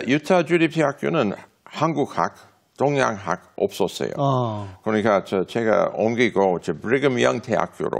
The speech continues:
Speaker 1: 옮겼어요.
Speaker 2: 음, 음.
Speaker 1: 거기는 동양학은 좀 꽤 있었어요.
Speaker 2: 네.
Speaker 1: 하다가 졸업하고 난 저, 저 석사는 저 하버드 대학교
Speaker 2: 네.
Speaker 1: 갔습니다.
Speaker 2: 음.
Speaker 1: 또 거기는 박사도 했습니다.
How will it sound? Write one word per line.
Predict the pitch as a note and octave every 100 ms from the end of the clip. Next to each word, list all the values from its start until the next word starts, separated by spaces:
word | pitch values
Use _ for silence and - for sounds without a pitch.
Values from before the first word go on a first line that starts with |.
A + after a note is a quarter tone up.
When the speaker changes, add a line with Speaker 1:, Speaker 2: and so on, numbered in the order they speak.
| - -
Speaker 1:
옮겼어요. | E3 C3 A2 G#2 - -
Speaker 2:
음, | B2+
음. | A#2 G#2 G2
Speaker 1:
거기는 | C3 D#3+ C#3
동양학은 | - D3 C#3+ C3 A#2 A2+
좀 | - D#3 - -
꽤 | A#2
있었어요. | F#2+ G#2+ A#2 - - -
Speaker 2:
네. | A#2 A2 G#2 G2+ G2 F#2+ -
Speaker 1:
하다가 | - C3 D#3 D#3 F3+ G2+
졸업하고 | - D3 D3 C#3+ C3+ F3+ F#3+ A2+ -
난 | A#2 A#2+ A2
저, | A2+ G#2 F#2+ F2+ E2+ - - -
저 | F2+ -
석사는 | - C#3+ - C#3 D#3+ B2+ F2+
저 | -
하버드 | - A#2+ B2+ G2+
대학교 | F2 - - - -
Speaker 2:
네. | E3+ D#3+ D#3+ D3
Speaker 1:
갔습니다. | F2+ - D2 - - D#3
Speaker 2:
음. | C3+ A#2+ G#2 -
Speaker 1:
또 | F#2+ F#2
거기는 | A2 G#2 G#2+ F#2+ -
박사도 | G#2+ A#2+ - G2+ F2 E2 C2+ A#1 - - -
했습니다. | F#2 E2+ E2+ C#2+ -